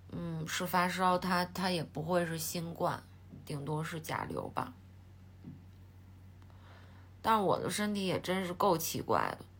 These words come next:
那天医院人真的超级多，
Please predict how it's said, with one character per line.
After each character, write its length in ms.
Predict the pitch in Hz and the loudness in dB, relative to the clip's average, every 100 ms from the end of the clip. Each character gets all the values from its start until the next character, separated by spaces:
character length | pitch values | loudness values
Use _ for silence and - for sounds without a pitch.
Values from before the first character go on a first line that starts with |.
| - - - - - - | -16 -16 -18 -20 -20 -6
那 120 | 220 | 0
天 240 | 214 226 233 | 2 2 2
医 100 | 233 | 2
院 240 | 240 180 | 2 4
人 220 | 160 180 | 2 0
真 180 | 190 226 | 2 2
的 140 | 208 | 0
超 340 | 185 - 220 220 | -2 2 4 2
级 300 | 190 - 170 | 0 -4 -4
多， 400 | - 67 50 | -2 0 0